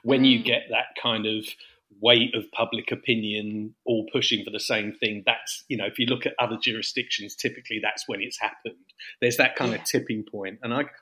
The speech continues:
Speaker 1: I guess
Speaker 2: Yeah.
Speaker 1: we're getting very close to that if we're not at it already.
Speaker 2: I think so, yes.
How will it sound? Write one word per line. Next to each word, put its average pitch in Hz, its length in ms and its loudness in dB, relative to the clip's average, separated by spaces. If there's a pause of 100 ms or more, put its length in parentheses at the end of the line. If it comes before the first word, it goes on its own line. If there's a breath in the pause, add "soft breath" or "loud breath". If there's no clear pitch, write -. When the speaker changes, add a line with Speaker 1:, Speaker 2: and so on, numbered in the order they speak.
Speaker 1:
I 143 80 4
guess 143 260 4
Speaker 2:
Yeah. - 60 -4
Speaker 1:
we're 135 320 2 (180)
getting 135 260 -2
very 135 200 0
close 160 380 -2
to 135 100 -4
that 147 240 -2
if 139 120 -8
we're 147 100 -2
not 143 180 -6
at 135 120 -2
it 139 120 -2
already. 143 380 -2 (880)
Speaker 2:
I 190 100 -8
think - 240 -16
so, 180 300 -12 (180)
yes. 190 400 -18